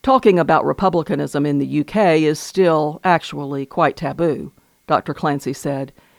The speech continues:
"Is there going to be a moment when it becomes less taboo? That's what I feel like is coming."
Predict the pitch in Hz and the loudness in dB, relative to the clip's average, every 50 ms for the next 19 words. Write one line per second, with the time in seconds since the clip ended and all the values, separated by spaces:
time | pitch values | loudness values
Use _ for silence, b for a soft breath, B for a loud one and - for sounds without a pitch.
0 | b b b b 165 147 - 156 135 160 147 147 147 143 - - 160 151 143 147 | b b b b -4 -2 0 -2 0 0 0 0 -2 -2 -2 -2 -2 -2 0 2
1 | 160 170 180 185 190 185 - - 156 156 143 - 120 - - - 156 143 139 - | 2 2 4 2 2 0 -2 -4 -4 -4 -4 -4 -6 -6 -4 -2 -2 -2 -2 -4
2 | 143 135 139 143 - - - 180 170 165 180 190 196 208 226 220 - _ _ _ | -4 -4 -4 -4 -6 -4 -2 -2 -2 0 0 0 0 -2 -2 -6 -12 _ _ _
3 | _ _ - - _ _ _ - 202 202 196 - - 160 147 147 147 - - 170 | _ _ -20 -20 _ _ _ -4 -4 -4 -2 -2 -4 -2 -2 -2 -4 -4 -4 -2
4 | 160 151 139 139 139 - 139 135 - - - 147 135 131 127 127 127 | -2 -2 -4 -6 -8 -12 -14 -14 -14 -14 -12 -12 -10 -10 -12 -14 -16